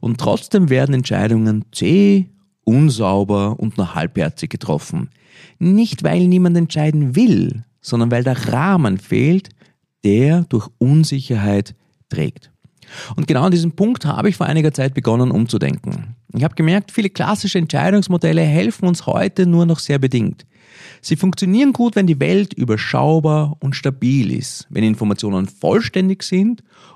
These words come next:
und wenn Ursache und Wirkung klar zusammenhängen. Aber genau das ist immer seltener der Fall. Und gleichzeitig habe ich mich nicht nur in meiner Beratung,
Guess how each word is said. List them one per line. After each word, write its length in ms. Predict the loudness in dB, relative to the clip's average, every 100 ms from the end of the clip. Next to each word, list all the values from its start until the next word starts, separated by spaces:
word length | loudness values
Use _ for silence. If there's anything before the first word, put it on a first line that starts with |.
| _
und 300 | 2 4 4
wenn 180 | 2 0 0
Ursache 600 | 4 4 2 -2 0 0
und 120 | 2
Wirkung 300 | 0 0 -4
klar 320 | -4 -4 -4
zusammenhängen. 880 | -4 -4 -2 -2 -4 -4 -6 -10 -16 _ _ -20 -20 -14
Aber 200 | -6 -2
genau 280 | 0 2 0
das 460 | 0 0 -2 -4 -6
ist 340 | -4 -4 -4 -6
immer 240 | -2 0
seltener 500 | 0 -4 -4 -2 0
der 100 | -2
Fall. 420 | -2 -4 -6 -8 -12 -16
Und 180 | -8 -6
gleichzeitig 580 | -4 -2 -2 -2 -4 -4
habe 260 | -2 0 0
ich 80 |
mich 340 | 2 0 -2 -10 -10
nicht 400 | -4 -2 -2 0
nur 100 | 0
in 60 |
meiner 340 | 0 -2 -4 -4 -8 -12
Beratung, 720 | -10 -8 -6 -6 -4 -2 -2